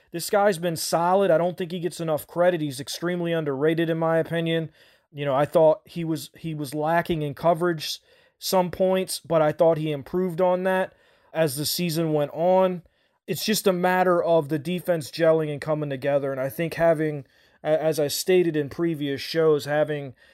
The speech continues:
that front line with, with Buckner there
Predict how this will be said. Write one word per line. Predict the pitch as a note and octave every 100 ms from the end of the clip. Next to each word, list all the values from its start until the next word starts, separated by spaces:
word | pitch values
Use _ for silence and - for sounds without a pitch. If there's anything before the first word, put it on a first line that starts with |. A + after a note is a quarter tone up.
| _ D3
that | C#3+ C3+
front | - E3+ E3+ D3+
line | D#3+ E3 D#3 D3+ D3
with, | C#3+ C#3 -
with | D3+ A#2+ A#2+
Buckner | D#3+ D#3 D#3 D3 C#3
there | C#3+ C#3 C3+